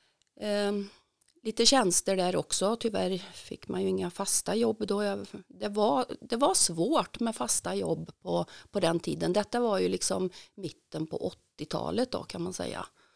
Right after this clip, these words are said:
Och, men ändå, jag, jag fick en, fick tjänst efter tjänst eller vikariat efter vikariat på just, eh, hemsjukvården. Och det var jättekul, jätte, jättekul.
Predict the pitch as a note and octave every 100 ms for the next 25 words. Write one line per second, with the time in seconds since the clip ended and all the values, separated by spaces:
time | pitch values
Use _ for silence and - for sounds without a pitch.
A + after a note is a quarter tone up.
0 | _ _ _ _ _ _ _ _ - -
1 | G3+ G3+ G#3 A3 - A3+ A3 C4 G#3 G#3+
2 | A3 G#3+ G#3+ C4+ D#4 D#4 - C#4+ C#4+ C#4+
3 | C#4+ _ _ _ _ _ _ - C#4+ -
4 | C4+ A#3 A3 - A3+ - A#3 G#3+ F#3 G3
5 | - G3+ G3 G#3 G#3+ A3+ F3 F3 F#3 -
6 | F#3+ - G3+ F#3 F3 _ - G3 G#3 G3+
7 | E3 - - - F3 E3+ E3+ E3+ - _
8 | _ _ A3+ G#3 E3 - C#3+ - D3+ -
9 | E3+ F#3+ C4+ G#3 _ _ _ _ _ _
10 | _ _ _ - G2 - G#3 - A2 A3+
11 | - _ _ _ _ - - - F#3 A#3
12 | - - E3 - A#3+ E3 - G3+ A3 -
13 | - G3+ G#3 - - - - -